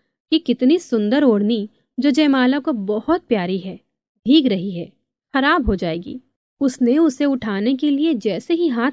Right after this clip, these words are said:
लगाया, ओढ़नी उसके बदन से चिपक गई। आहिस्ते आहिस्ते उसका शरीर बदलने लगा। अब उसका शरीर पक्षी के शरीर में बदलने लगा। उसके रंग बिरंगे पंख निकलने लगे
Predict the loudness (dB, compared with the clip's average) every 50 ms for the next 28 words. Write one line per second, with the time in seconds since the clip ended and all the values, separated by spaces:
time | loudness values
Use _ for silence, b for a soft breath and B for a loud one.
0 | 0 0 0 2 2 0 0 0 -2 -6 -8 _ _ _ _ _ _ _ _ _
1 | _ 2 4 4 6 6 6 4 4 4 2 0 -4 -8 _ _ -6 -6 -4 -2
2 | -2 -2 -2 -2 -2 -2 0 0 0 0 0 -2 -4 -4 -2 -2 -2 -2 -2 -4
3 | -4 -4 -8 -10 -10 -12 -16 _ _ _ _ _ _ _ _ _ _ _ _ _
4 | _ 0 2 4 4 2 0 0 -4 _ -2 0 2 2 2 2 2 0 0 0
5 | -2 -2 -4 -2 2 2 4 4 4 2 0 0 -4 -4 -4 -4 -2 -2 -2 -2
6 | 0 2 2 0 0 -2 -8 _ _ _ _ _ _ -4 -2 0 0 2 2 2
7 | 2 2 2 2 2 0 -4 -6 -10 -14 -16 _ _ _ _ _ _ _ _ 0
8 | 2 4 4 2 0 0 -2 -4 -4 -2 -2 0 2 2 2 2 -2 -4 _ _
9 | _ _ _ _ _ _ _ _ -6 -6 -6 -6 -8 -4 -4 -4 -2 -2 -2 -2
10 | -2 -2 -2 0 2 2 2 2 2 2 2 0 0 0 0 0 0 0 0 0
11 | -2 -4 -6 -8 -12 -16 _ _ _ _ _ _ _ _ _ _ _ -4 -4 -2
12 | 0 0 2 4 4 4 2 2 2 2 0 2 2 2 2 2 0 0 0 0
13 | -2 -2 -2 -2 0 0 0 2 2 2 2 2 2 0 0 0 2 2 2 0
14 | -2 -4 -6